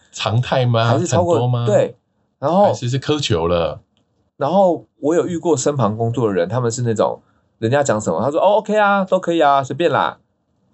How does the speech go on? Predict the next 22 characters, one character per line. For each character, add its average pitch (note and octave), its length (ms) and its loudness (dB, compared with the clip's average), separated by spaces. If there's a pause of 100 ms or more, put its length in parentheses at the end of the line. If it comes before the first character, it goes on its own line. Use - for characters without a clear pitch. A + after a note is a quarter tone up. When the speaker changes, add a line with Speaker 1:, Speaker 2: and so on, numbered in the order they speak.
(280)
Speaker 2:
呃， A#2 100 -2
他 C#3 100 -2
们 F#3+ 160 2
的 D#3 60 2
随 C3 220 -4
便 E3 160 -4
啦， A#2 100 0
Speaker 1:
<laughs> - 20 0
Speaker 2:
不 A2+ 120 -2
是 C3+ 100 -2
说 B2+ 160 2
他 B2 120 0
们 A2 140 -2
不 - 120 -8
要 A2 180 2
做 A2+ 220 -2
好 D2 180 0
的 C#2+ 80 -6
意 F2 140 -6
思， D2+ 180 -2
是 B2+ 140 -4
说 G#2+ 320 0